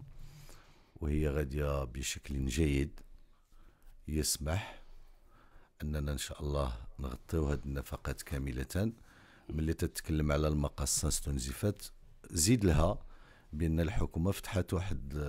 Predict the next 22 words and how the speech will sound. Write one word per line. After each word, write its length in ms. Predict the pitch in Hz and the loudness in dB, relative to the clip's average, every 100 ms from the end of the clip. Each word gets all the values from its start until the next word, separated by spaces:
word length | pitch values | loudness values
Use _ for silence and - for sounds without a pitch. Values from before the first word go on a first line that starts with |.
| 65 | -6
دارت 280 | 71 90 85 | -2 -2 0
واحد 180 | 82 76 | -4 -2
المرسوم 440 | 78 73 - 123 | 0 0 2 4
وزادت 360 | 120 95 107 - | 6 6 4 2
ستاشر 420 | - - 110 101 | 0 2 2 4
مليار. 340 | 87 73 62 - - | 4 2 0 -6 -14
دوك 180 | - - | -8 -2
راه 100 | 73 | 0
ستاشر 480 | - - - - 80 | 0 -2 -4 -2 0
مليار 280 | 85 98 87 | 2 2 2
باقا 260 | 92 - | 0 0
تما، 260 | - 85 92 | 0 2 4
مازال 260 | 90 90 | 4 4
ما 100 | 95 | 4
بديناش 360 | 87 71 80 76 | 2 0 0 -2
فيها. 200 | - 57 - - - _ _ _ _ _ _ - - - - - - - - - - - | -6 -8 -12 -20 -20 _ _ _ _ _ _ -18 -18 -16 -20 -20 -20 -20 -20 -20 -8 -4
ستاشر 400 | - - 80 80 | -4 -2 -2 0
مليار 300 | 80 101 101 | 4 6 8
هي 60 | |
اللي 140 | 95 95 | 8 8
غادي 160 | 92 | 4
تمكننا 800 | 90 90 85 - 92 110 147 160 | 2 -2 -2 0 4 6 6 4